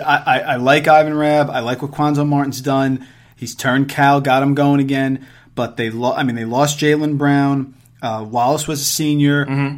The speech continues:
Speaker 1: You telling me he's gonna step up and be the centerpiece of that team? I'm telling you, I don't see Cal as a top twenty team. And if they're not a top twenty team,
Speaker 2: Tough to be
Speaker 1: Rabb
Speaker 2: All-American.
Speaker 1: is not a first team All-American.
Speaker 2: Tough.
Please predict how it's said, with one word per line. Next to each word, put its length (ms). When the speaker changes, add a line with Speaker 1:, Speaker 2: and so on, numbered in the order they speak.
Speaker 1:
You 60
telling 380
me 140
he's 240
gonna 220
step 360
up 280
and 240
be 200
the 100
centerpiece 920
of 120
that 260
team? 440
I'm 220
telling 320
you, 100
I 120
don't 200
see 180
Cal 320
as 140
a 20
top 280
twenty 280
team. 520
And 100
if 140
they're 180
not 200
a 60
top 300
twenty 280
team, 540
Speaker 2:
Tough 280
to 80
be 120
Speaker 1:
Rabb 100
Speaker 2:
All-American. 360
Speaker 1:
is 120
not 380
a 80
first 360
team 200
All-American. 420
Speaker 2:
Tough. 380